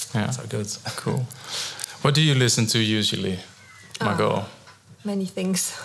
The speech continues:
Speaker 1: Do you listen to music while
Speaker 3: Working.
Speaker 1: working?
Speaker 3: Yeah, yeah, yeah,
Speaker 1: Always?
Speaker 3: yeah. Yeah, always.
Speaker 1: Mm-hmm.
Speaker 3: Um, I share a studio with friends,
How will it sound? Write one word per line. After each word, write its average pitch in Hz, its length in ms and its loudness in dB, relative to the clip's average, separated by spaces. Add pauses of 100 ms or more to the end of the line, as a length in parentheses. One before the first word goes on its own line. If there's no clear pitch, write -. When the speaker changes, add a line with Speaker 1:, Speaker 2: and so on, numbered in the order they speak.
(120)
Speaker 1:
Do 123 80 4
you 131 100 6
listen 147 280 4
to 131 100 0
music 127 440 2
while 117 680 4
Speaker 3:
Working. 220 320 4
Speaker 1:
working? 175 420 4
Speaker 3:
Yeah, 208 220 4
yeah, - 0 -
yeah, 170 300 4
Speaker 1:
Always? 220 160 2 (420)
Speaker 3:
yeah. 226 140 2
Yeah, 226 160 2 (100)
always. 190 520 2
Speaker 1:
Mm-hmm. 190 320 2
Speaker 3:
Um, 185 80 -2
I 196 100 0
share 220 200 2
a 196 60 0
studio 185 460 -2
with 185 260 0
friends, 339 680 -2